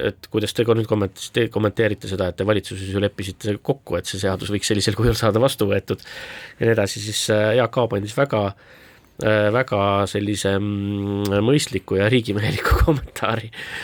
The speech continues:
mis läks selgesse vastuollu sellesama tema erakonna fra-, fraktsiooni poolse positsiooniga juhtides. Äh, ta, ta ka ütles, et, äh, et seda hirmu sõnavabadusele, mida meie fraktsioonis mõned liikmed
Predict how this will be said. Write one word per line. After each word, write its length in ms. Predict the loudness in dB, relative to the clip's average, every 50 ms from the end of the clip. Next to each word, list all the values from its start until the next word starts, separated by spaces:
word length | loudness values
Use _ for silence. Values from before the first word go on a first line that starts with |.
| -12 -10 -8 -8
mis 100 | -2 0
läks 240 | 0 0 0 0
selgesse 320 | 0 0 0 0 -2 -2 0
vastuollu 460 | 0 -2 0 0 0 2 2 2 2
sellesama 400 | 2 2 2 2 2 2 2 0
tema 160 | 0 2 2 2
erakonna 400 | 2 2 2 0 0 -2 -2 -2
fra-, 380 | -4 -8 -8 -8 -8 -10 -10 -8 -2
fraktsiooni 560 | -2 -2 -2 0 2 2 4 4 2 2 -2 -2 -4 -12 -20 -20 -20 _ _
poolse 400 | -6 -2 0 0 0 2 0 0 0 0
positsiooniga 760 | -2 -2 -2 -2 0 2 2 2 2 0 0 0 -2 -2 -2 -8 -6 -4
juhtides. 540 | -2 -2 -2 -2 -6 -8 -8 -8 -8 -8 -14 -18 -18 -18 -18 -18 -18 -20 -20 -20 -18 -6 0 2
Äh, 140 | 4 4 4 2
ta, 60 | 2 2 2 2 2 2 2
ta 80 | 2
ka 80 | 4 4
ütles, 300 | 2 2 0 -8 -8 -10
et, 220 | -12 _ -6 -4 -2
äh, 80 | -2 -2 -4 -6 -20 -14 -6 -4 -4
et 100 | -4 -4 -6 -8
seda 380 | -6 -6 -6 -6 -2 -2 0 2
hirmu 320 | 2 2 2 2 -2 -2
sõnavabadusele, 920 | 0 2 2 2 4 2 2 2 2 0 0 0 -2 -2 0 0 0 -2 -2 -4 -4
mida 220 | -6 -2 -2 0 2
meie 160 | 4 4 4 4
fraktsioonis 560 | 2 -2 -6 -2 2 2 4 4 2 0 -2 0
mõned 300 | 2 4 4 2 0 0
liikmed 480 | 0 -2 -2 -2 -4 -4 -4 -4 -4